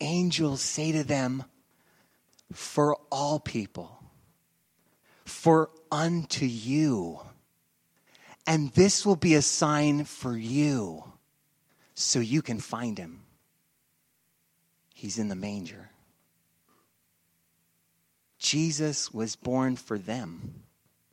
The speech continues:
The Savior had come to them, to the lowly,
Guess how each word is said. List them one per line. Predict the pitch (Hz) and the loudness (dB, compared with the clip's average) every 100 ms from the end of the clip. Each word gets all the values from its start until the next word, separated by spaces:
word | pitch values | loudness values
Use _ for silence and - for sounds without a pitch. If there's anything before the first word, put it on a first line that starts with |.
| _ _ _ _ _ | _ _ _ _ _
The | - | -4
Savior | 101 - 131 139 131 131 123 | 0 4 4 4 2 0 0
had | 107 | -2
come | - 127 120 117 113 | -4 0 0 0 -2
to | 113 | -4
them, | 101 113 95 85 104 - _ _ _ _ _ _ _ _ _ _ | -2 -4 -4 -12 -16 -20 _ _ _ _ _ _ _ _ _ _
to | - | -8
the | 104 | -4
lowly, | 101 110 107 92 87 | 2 2 2 0 -8